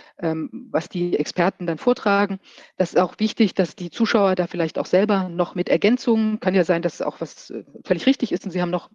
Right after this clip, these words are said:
Ergänzungen dazu, die das weiter verstärken oder eben auch Fragen uns gerne schicken, sodass wir dann auch weiter daran arbeiten können. Ja, also uns ist diese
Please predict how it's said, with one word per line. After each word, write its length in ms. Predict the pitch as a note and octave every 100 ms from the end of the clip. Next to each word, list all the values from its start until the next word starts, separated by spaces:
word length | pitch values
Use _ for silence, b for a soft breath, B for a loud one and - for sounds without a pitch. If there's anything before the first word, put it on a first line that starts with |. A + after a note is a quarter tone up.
| -
Ergänzungen 640 | D#3+ F#3 A3+ - A#3 G3+ F3+
dazu, 300 | F#3 - F3+
die 80 |
das 200 | F3 E3+
weiter 300 | D#3 E3 D#3 B B B B
verstärken 600 | - - G#3 A3+ - A3+ B B
oder 260 | - F#3+ F#3+
eben 200 | E3+ D#3+
auch 120 | C#3+
Fragen 400 | - D3+ D#3+ E3+
uns 140 | D3 -
gerne 220 | D#3 D3+
schicken, 320 | - - F#3 B B
sodass 360 | - - D#3 E3
wir 100 | E3+
dann 160 | E3
auch 240 | - - -
weiter 340 | D3 - E3
daran 300 | D3 - D3
arbeiten 420 | C#3+ D3 D#3 -
können. 320 | - D3 D3+ _ B B B B -
Ja, 260 | A3 F3 B B B
also 400 | - G#3+ G3 G3+ -
uns 220 | A#3 A3+
ist 180 | G3 -
diese 400 | A3+ B3 B3 G3+